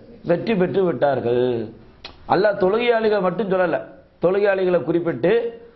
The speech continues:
தொழுகையாளிகள் வெற்றி பெற்று விடுவார்கள் என்று அல்லாஹ் சொல்லல. அல்லாஹ் என்ன செய்யறான், அந்த தொழுகையாளிகளுக்கு இருக்கக்கூடிய இன்னொரு சிஃபாத்தையும், சிஃபத்தையும் என்ன செய்யறான், அல்லாஹ் சொல்கிறார்.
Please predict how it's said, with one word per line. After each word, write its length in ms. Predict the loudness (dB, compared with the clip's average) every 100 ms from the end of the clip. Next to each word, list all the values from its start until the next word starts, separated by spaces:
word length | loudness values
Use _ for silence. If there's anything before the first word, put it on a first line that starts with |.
| -20 -10 -2
தொழுகையாளிகள் 720 | 0 2 2 2 2 0 0
வெற்றி 260 | -2 -4 -4
பெற்று 240 | -2 0
விடுவார்கள் 580 | 0 2 0 0 0 2 0 -2 -6
என்று 260 | -4 -2 0
அல்லாஹ் 280 | 0 0 0
சொல்லல. 240 | -2 -4 -6 -16 -20 -20 -20 -20 -20 -10 -2
அல்லாஹ் 260 | 0 0 0
என்ன 180 | 0
செய்யறான், 560 | 0 0 0 0 0 -2 -6 -14 -12
அந்த 220 | -4 -2 0
தொழுகையாளிகளுக்கு 880 | 0 2 2 2 2 0 -2 -2 -2
இருக்கக்கூடிய 600 | 0 -2 -2 0 2 2 2 0
இன்னொரு 460 | -2 0 2 2 4 2 -2 -6 -18 -8 -4
சிஃபாத்தையும், 600 | 0 0 2 0 0 -2 -6
சிஃபத்தையும் 520 | -2 0 2 0 0
என்ன 140 | -2 -2
செய்யறான், 380 | 0 0 0
அல்லாஹ் 300 | 0 0 0
சொல்கிறார். 420 | 0 0 0 0